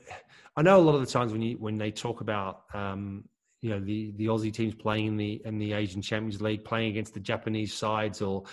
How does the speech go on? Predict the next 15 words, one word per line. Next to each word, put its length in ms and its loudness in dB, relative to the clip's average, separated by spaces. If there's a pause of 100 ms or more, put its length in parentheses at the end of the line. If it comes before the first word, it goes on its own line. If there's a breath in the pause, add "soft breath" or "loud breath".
(240 loud breath)
the 60 -4
Saudis 680 4
or 440 -4
various 340 -2
teams 240 -2
from 140 -4
the 60 -2
Middle 280 -2
East, 340 -6 (460 soft breath)
just 180 2
when 100 4
you 120 4
talk 300 0
about, 500 0 (180)
um, 500 -4